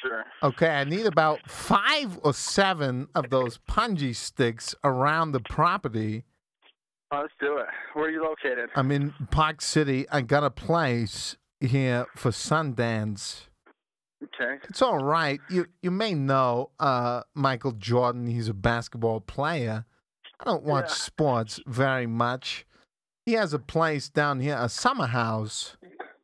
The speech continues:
Speaker 2: I'm sorta right next door.
Speaker 1: Okay.
Speaker 2: So I'm gonna need about five punji sticks and two
Speaker 1: Okay.
Speaker 2: trap doors. What,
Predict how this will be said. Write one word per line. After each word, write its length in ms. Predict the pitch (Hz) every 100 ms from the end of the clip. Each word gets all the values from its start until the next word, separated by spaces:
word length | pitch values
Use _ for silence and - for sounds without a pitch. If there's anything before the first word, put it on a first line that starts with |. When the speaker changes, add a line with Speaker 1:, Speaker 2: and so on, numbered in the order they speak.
| _ _ _
Speaker 2:
I'm 140 | 139 117
sorta 440 | - 196 165 147
right 320 | 143 135 143 143
next 300 | 123 98 104
door. 500 | 110 120 113 110 117 _ _ _ _ _ _ _ _ _ _ _ _ - - - -
Speaker 1:
Okay. 360 | - - 151 - - - - - - - -
Speaker 2:
So 460 | - - 165 156 165 -
I'm 120 | 170
gonna 220 | 185 170
need 400 | 160 165 170 170 -
about 400 | 139 135 135 -
five 640 | - 156 156 165 151 120 - -
punji 440 | 190 247 175 135
sticks 800 | - - - 113 98 - - - _ _ _ _ _ -
and 200 | 135 131 - 135 -
two 460 | - 185 226 233
Speaker 1:
Okay. 120 | - 147
Speaker 2:
trap 520 | - 170 165 135 110
doors. 760 | 143 165 120 113 101 - - _ _ - - - - - - - - _ -
What, 280 | 127 156 -